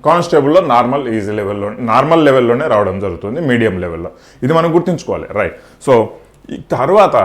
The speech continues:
మనం గమనిస్తే ప్రతి చాప్టర్లో ఎలాంటి మార్కులు వెయిటేజ్ వస్తుంది, ఎలాంటి చాప్టర్స్ మనం ప్రిపేర్ అవ్వాలి అనుకుంటే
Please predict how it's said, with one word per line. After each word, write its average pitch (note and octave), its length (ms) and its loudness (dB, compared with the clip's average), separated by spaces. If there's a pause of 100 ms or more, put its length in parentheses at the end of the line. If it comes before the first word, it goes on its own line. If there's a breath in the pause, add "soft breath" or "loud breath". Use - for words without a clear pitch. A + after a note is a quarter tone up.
(140)
మనం B2 300 -2
గమనిస్తే A2 540 -4 (420)
ప్రతి F3 220 4 (140)
చాప్టర్లో G3+ 420 4
ఎలాంటి F3 420 4
మార్కులు D#3+ 400 2
వెయిటేజ్ D3+ 460 2
వస్తుంది, C#3+ 640 -2
ఎలాంటి D#3+ 360 0
చాప్టర్స్ C#3 500 -2
మనం C3+ 180 -4
ప్రిపేర్ B2 320 -2
అవ్వాలి A#2+ 260 2
అనుకుంటే G2+ 540 -6